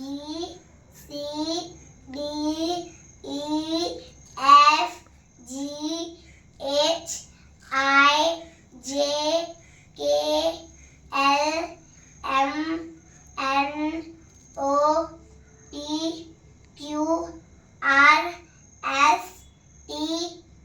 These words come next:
U, V, W, X, Y,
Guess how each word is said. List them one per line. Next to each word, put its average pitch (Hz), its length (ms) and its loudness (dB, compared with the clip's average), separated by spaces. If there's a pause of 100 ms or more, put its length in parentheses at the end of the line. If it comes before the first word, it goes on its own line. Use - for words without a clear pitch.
(160)
U, 302 400 -4 (720)
V, 262 60 -8 (960)
W, 294 460 -2 (460)
X, 285 440 4 (480)
Y, 285 320 2